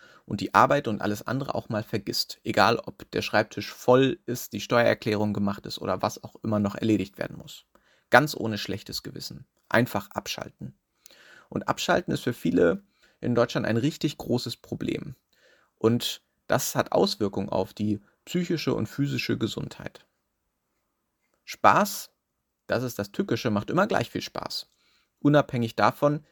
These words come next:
wann ich ihn habe, ob ich also alles schon geschafft habe oder eben nicht. Spaß ist wichtig, Spaß motiviert, Spaß gehört zum Leben dazu.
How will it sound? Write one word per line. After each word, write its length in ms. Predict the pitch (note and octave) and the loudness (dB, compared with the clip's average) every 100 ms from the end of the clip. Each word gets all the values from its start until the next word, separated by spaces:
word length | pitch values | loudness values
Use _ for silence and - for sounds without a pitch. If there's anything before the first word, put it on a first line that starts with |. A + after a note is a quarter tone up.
| _ - | _ 2
wann 200 | G#2 C3+ | 4 4
ich 160 | - | 0
ihn 140 | A2 G#2 | -6 2
habe, 420 | F#2 - D#3 B3 _ _ - _ _ _ | 2 4 2 0 _ _ -20 _ _ _
ob 160 | - - | -6 -4
ich 260 | A2 - | -4 -6
also 220 | - - - | -6 -2 0
alles 240 | A#2+ A#2+ | 2 2
schon 180 | - G#2+ | 0 -4
geschafft 460 | G#2 - - - | -2 -2 -4 -2
habe 340 | - - - G3 - _ _ _ _ _ - | -4 0 0 -2 -6 _ _ _ _ _ -8
oder 280 | - A#2+ - | 0 2 4
eben 160 | A#2+ C3+ | 2 0
nicht. 340 | - - - _ _ _ _ _ _ - | -2 -6 -14 _ _ _ _ _ _ -20
Spaß 540 | - - G2 - - | -4 0 2 2 0
ist 280 | - A#2 G#2+ | -4 -4 2
wichtig, 540 | C3+ - - F3 - - | 2 2 -2 -2 -4 -12
Spaß 480 | - - A2 B2+ | -8 0 0 0
motiviert, 500 | A#2+ A#2+ A2 B2 C#3+ | -6 -4 0 2 2
Spaß 460 | - - G#2+ B2+ - | 0 4 4 4 0
gehört 420 | B2+ A#2+ A#2 - _ _ _ _ | -4 -2 -2 -6 _ _ _ _
zum 220 | - A#2+ | -4 0
Leben 320 | A2+ A2+ A2 | 2 2 2
dazu. 640 | G2 - - B2+ G#2+ D#3+ | -2 -4 -2 0 2 0